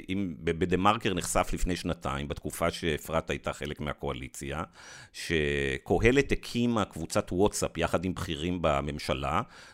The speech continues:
שקראו לה לפרק רגולציה בגרזנים. ואני יודע שלפחות חלק מהשותפים לשעבר של אפרת, במשרדי עורכי הדין הגדולים, מתחברים לרעיון הזה של לפרק רגולציה בגרזנים.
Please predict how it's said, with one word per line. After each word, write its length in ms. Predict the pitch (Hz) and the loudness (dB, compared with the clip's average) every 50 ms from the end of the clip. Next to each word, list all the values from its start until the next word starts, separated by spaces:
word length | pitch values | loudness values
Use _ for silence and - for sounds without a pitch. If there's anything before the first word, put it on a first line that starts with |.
| - - | -20 -16
שקראו 600 | - - - - - 101 85 80 - - 151 170 | -6 -6 -6 0 0 0 0 0 2 2 4 4
לה 260 | 156 127 113 113 110 - - - _ _ - - _ - _ | 6 6 6 4 4 2 -2 -12 _ _ -20 -20 _ -8 _
לפרק 720 | - 90 98 - - - - 92 85 92 135 170 - - - | 2 2 2 2 6 4 4 6 6 4 2 2 6 8 8
רגולציה 640 | 117 110 101 90 95 101 92 104 104 - - 117 104 | 8 8 6 2 2 6 6 6 6 6 4 4 4
בגרזנים. 840 | 92 101 92 104 95 90 92 85 90 87 87 90 87 82 80 73 71 71 - _ - - - - - - - - _ - | 4 4 2 4 2 2 0 0 0 0 0 0 0 0 -2 -2 -6 -8 -12 _ -20 -20 -20 -20 -20 -20 -20 -20 _ -12
ואני 240 | 53 65 78 82 95 | -4 -2 0 0 2
יודע 600 | 95 95 95 90 98 139 170 185 165 143 127 127 127 | 2 2 2 6 6 6 6 6 6 4 2 2 2
שלפחות 480 | 139 - 117 101 90 - 87 - 120 - | 0 0 0 -2 0 -2 0 0 0 0
חלק 360 | - - - 143 165 175 170 120 | 2 4 6 6 6 6 2 2
מהשותפים 680 | 110 95 - - 101 - - - - - 104 104 104 | 2 2 0 -2 -2 -2 -2 -2 0 0 2 2 2
לשעבר 460 | 95 92 - 85 76 71 76 90 90 | 2 2 2 2 2 2 2 2 2
של 160 | 87 - 90 85 | 2 2 0 0
אפרת, 420 | - - - 127 156 160 135 - | 0 0 2 2 4 4 2 2
במשרדי 440 | 82 80 76 73 - 80 76 71 90 | -2 -4 -4 -4 -4 -4 0 2 2
עורכי 220 | 95 85 - 98 | 2 4 4 2
הדין 240 | 90 87 92 107 110 | 2 2 4 2 2
הגדולים, 640 | 110 107 107 113 127 147 175 202 190 165 156 160 165 170 - - - _ | 2 0 2 2 2 4 4 2 2 2 2 0 -4 -6 -8 -16 -18 _
מתחברים 680 | - 107 120 - - - - 113 104 110 131 143 147 127 | 2 2 4 4 8 6 8 8 8 8 8 10 10 10
לרעיון 520 | 117 101 92 90 85 82 82 82 82 82 | 10 10 10 10 10 10 6 4 2 2
הזה 240 | 82 76 73 78 76 | 0 0 0 -2 0
של 140 | - 85 78 | 0 0 -2
לפרק 400 | 78 - - 73 73 80 - - | 0 -2 -2 -2 -2 -4 -4 -4
רגולציה 680 | 76 71 76 76 69 76 - - - 78 73 71 69 | -6 -4 -4 -2 -2 -2 -4 -2 -2 -2 0 0 -2
בגרזנים. 800 | 69 69 67 71 76 80 76 76 73 80 78 78 80 73 71 | -2 -4 -6 -4 -4 -4 -4 -4 -4 -4 -2 -2 -4 -4 -4